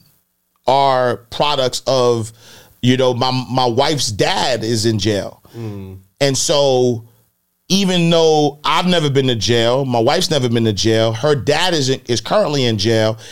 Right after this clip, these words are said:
Speaker 1: And so birthdays, uh, cri-, right?
Speaker 2: Right.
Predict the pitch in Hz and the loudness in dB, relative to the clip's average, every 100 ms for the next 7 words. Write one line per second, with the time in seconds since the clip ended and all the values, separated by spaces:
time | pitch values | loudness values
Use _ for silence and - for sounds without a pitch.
0 | - - 143 143 - 147 131 120 110 104 | -20 -4 -2 0 0 2 2 2 -2 -6
1 | 95 135 135 151 147 147 147 143 - - | 0 0 0 0 2 2 0 0 -2 -8
2 | - - - _ - - 113 110 - 170 | -18 -20 -20 _ -4 0 0 -2 -4 -4
3 | - - 160 101 101 | -4 -2 -2 -2 -10